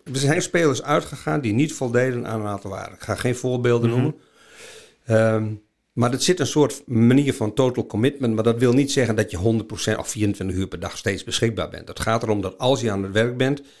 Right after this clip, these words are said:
Speaker 1: en je attitude hebt van, wij komen, een, een van de waarden is, wij laten altijd een zaal schoon achter.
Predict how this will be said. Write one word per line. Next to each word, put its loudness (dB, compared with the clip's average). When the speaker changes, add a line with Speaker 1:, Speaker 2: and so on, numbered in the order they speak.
Speaker 1:
en 2
je -2
attitude 0
hebt 0
van, -4
wij 0
komen, 2
een, 0
een 2
van -4
de 0
waarden 2
is, -4
wij 2
laten 0
altijd -2
een 2
zaal 2
schoon -2
achter. -12